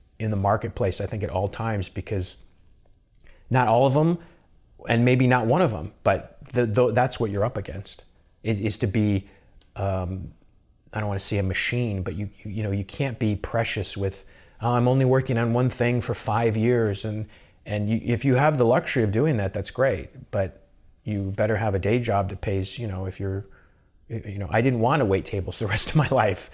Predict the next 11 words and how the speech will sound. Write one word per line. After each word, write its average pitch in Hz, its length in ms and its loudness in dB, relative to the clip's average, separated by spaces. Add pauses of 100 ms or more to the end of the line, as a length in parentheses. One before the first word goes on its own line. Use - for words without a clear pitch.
(320)
you 123 120 2
know? 107 240 4 (240)
So 110 380 2 (140)
what 120 440 -2
motivated 123 540 6
me 110 160 2
to - 120 0
get 110 200 2
out 110 480 2
was 107 300 0
c-, - 40 -18